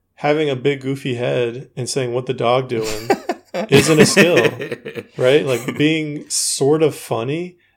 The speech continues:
Speaker 1: is enough for Vine, but it's not enough for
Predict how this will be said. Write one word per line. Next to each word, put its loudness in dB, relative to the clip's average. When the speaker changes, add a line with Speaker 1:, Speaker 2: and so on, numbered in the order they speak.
Speaker 1:
is -2
enough -2
for -6
Vine, -8
but 0
it's -2
not 0
enough -6
for -6